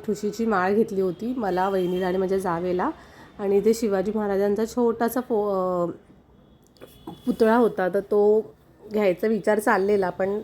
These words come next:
नाही घेतला, कारण नंतर घ्यायचा आहे, पण तो दुसरा व्यवस्थित बघायचा आहे म्हणून. <clears throat> तर इकडे ना, आता मंदिराच्या आजूबाजूला थोडंसं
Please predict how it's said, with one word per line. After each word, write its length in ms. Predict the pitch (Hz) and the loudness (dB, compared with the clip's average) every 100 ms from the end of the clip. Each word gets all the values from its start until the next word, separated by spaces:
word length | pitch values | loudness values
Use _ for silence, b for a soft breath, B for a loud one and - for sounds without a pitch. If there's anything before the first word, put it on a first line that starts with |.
| - | -8
नाही 260 | 240 202 214 | 0 4 6
घेतला, 280 | 214 180 185 | 4 2 -2
कारण 240 | 190 185 | -4 -2
नंतर 360 | 190 180 - 214 | -2 -4 -6 -4
घ्यायचा 440 | 208 190 180 226 | -2 0 0 -2
आहे, 180 | 208 180 | -2 -2
पण 200 | 196 190 | -2 -4
तो 60 | 202 | -4
दुसरा 340 | 196 - 196 | -6 -6 -4
व्यवस्थित 440 | 196 190 175 175 208 | 0 0 2 0 0
बघायचा 500 | 202 175 175 165 190 | 0 0 0 0 -2
आहे 80 | 208 | -2
म्हणून. 260 | 180 190 294 B B B B B - - - | 0 -2 -4 B B B B B -14 -14 0
<clears throat> 400 | 302 285 233 202 | 4 6 6 4
तर 60 | 240 | 2
इकडे 320 | 240 - 214 | 0 2 2
ना, 80 | 233 | 4
आता 160 | 233 220 | 2 2
मंदिराच्या 640 | 220 190 185 196 185 202 | 2 2 2 0 0 -2
आजूबाजूला 500 | 185 175 190 185 196 | -2 -2 -2 -2 -2
थोडंसं 440 | 208 202 190 - | 0 0 0 -2